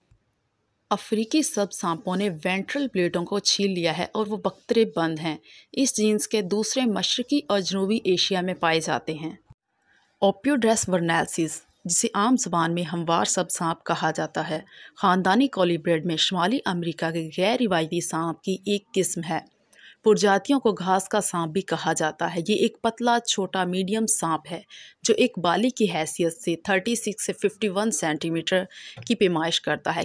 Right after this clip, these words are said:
किसी न किसी सब सांप के बरखिलाफ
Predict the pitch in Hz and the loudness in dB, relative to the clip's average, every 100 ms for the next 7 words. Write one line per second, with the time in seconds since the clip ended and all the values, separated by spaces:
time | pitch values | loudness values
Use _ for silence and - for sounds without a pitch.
0 | - 262 - 294 277 240 240 226 - 247 | -4 -2 0 0 0 0 0 -2 -2 -2
1 | - - 160 156 - 170 170 170 - 165 | -4 -2 -2 -2 -2 -2 -2 -4 -2 0
2 | 160 160 | 0 -2